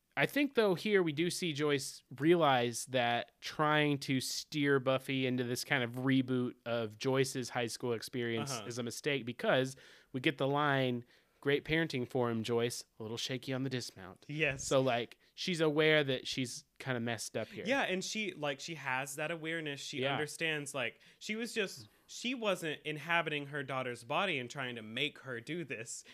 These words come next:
Speaker 2: She was making a suggest-, like, a light suggestion.
Speaker 1: And I think it, it just kinda hit me while we've been talking about this that how much <laughs> better as a society probably would we be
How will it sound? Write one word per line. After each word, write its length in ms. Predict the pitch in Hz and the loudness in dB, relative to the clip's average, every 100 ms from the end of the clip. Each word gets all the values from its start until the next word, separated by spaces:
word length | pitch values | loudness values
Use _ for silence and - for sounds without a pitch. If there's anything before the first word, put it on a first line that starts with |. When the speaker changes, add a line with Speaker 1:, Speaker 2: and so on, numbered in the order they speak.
| - | -16
Speaker 2:
She 180 | - 185 | -8 -4
was 200 | 156 139 | -4 -4
making 360 | 151 143 139 135 | -4 -4 -4 -6
a 60 | |
suggest-, 580 | 127 214 180 254 269 - | -6 -8 -2 -2 -2 -8
like, 200 | 131 120 | -6 -6
a 60 | 135 | -6
light 340 | 147 117 107 | -4 -2 -4
suggestion. 880 | - 160 135 175 196 - 120 101 117 | -8 -8 -4 -4 -4 -6 -8 -8 -8
Speaker 1:
And 320 | 143 143 143 - _ _ _ _ _ _ - | -2 0 0 -6 _ _ _ _ _ _ -12
I 140 | 156 | -10
think 220 | 175 165 _ | -10 -14 _
it, 280 | 147 - 143 - - | -12 -10 -14 -20 -8
it 100 | 156 | -4
just 200 | 214 208 | -2 0
kinda 180 | 277 151 | 2 2
hit 200 | 165 151 | 0 -2
me 120 | 165 | -2
while 160 | 147 135 | 0 0
we've 120 | 131 | 0
been 100 | 135 | -2
talking 300 | 127 127 - | 0 -2 -2
about 200 | 147 147 | -2 -2
this 260 | 165 160 - | -2 -4 -2
that 360 | 135 123 113 _ _ _ _ _ _ _ _ _ _ _ _ _ _ | 0 0 0 _ _ _ _ _ _ _ _ _ _ _ _ _ _
how 220 | - 214 | -4 -2
much 260 | 254 277 165 | -2 -4 6
<laughs> 0 | |
better 280 | 175 240 214 | 10 12 12
as 140 | 196 | 10
a 60 | 190 | 6
society 720 | - 165 - 139 147 151 156 | 4 -4 2 4 4 2 0
probably 600 | 156 - 156 151 147 156 | -2 -4 -2 0 0 0
would 320 | 147 139 123 - - | 4 2 2 -8 -2
we 180 | 135 131 | 0 2
be 400 | 131 131 139 | 0 2 0